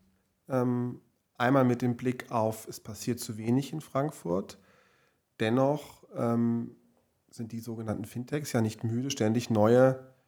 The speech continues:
Ideen zu generieren. Werden die denn tatsächlich zur Konkurrenz für die Banken oder sind das eher...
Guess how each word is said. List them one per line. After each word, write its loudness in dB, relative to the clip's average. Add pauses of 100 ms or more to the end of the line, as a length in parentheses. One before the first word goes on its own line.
(140)
Ideen 4
zu -4
generieren. -4 (540)
Werden 4
die -4
denn 2
tatsächlich -8
zur 0
Konkurrenz 0
für -4
die -4
Banken 0
oder 0
sind -4
das -4
eher... 0